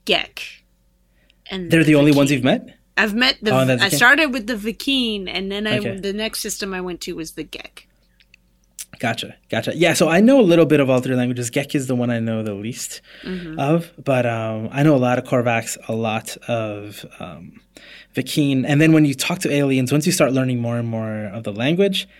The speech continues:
Speaker 1: Mm-hmm.
Speaker 2: the puzzles start getting easier. Anyway, but I'm, I'm kind of, I'm really excited about learning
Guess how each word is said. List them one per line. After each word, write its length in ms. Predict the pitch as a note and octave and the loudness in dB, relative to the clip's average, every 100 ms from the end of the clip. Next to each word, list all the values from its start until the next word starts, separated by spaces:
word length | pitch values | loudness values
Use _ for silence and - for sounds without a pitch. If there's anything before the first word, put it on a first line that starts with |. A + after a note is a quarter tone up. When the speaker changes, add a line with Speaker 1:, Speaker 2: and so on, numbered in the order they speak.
| _ _ _ | _ _ _
Speaker 1:
Mm-hmm. 200 | F#3 G#3 | -10 -4
Speaker 2:
the 100 | C3+ | -2
puzzles 420 | - C#3+ C#3 D#3 D3+ | -2 0 2 2 2
start 240 | C3+ B2 | 0 0
getting 240 | A#2+ A#2 | -4 -4
easier. 400 | A#2 D3+ G3 C4 C4 _ _ _ - | -2 0 0 -2 -4 _ _ _ -2
Anyway, 240 | E3 C#3+ A2+ | 2 2 2
but 180 | E3 | 0
I'm, 300 | C#3 E3 D3+ - | 2 2 2 0
I'm 200 | D3+ D3+ | -2 0
kind 340 | - F#3+ G3 | 0 0 2
of, 240 | F#3 D#3 - - - - _ _ _ _ - | 2 0 -6 -20 -20 -20 _ _ _ _ -2
I'm 160 | D3+ D#3 | 0 4
really 260 | F3 G3 | 6 6
excited 380 | F3 - D3+ D3+ | 4 4 4 6
about 240 | C#3+ B2 A#2+ | 4 2 2
learning 680 | B2 B2 A#2 A#2 A2+ A2 | 0 0 0 -4 -6 -8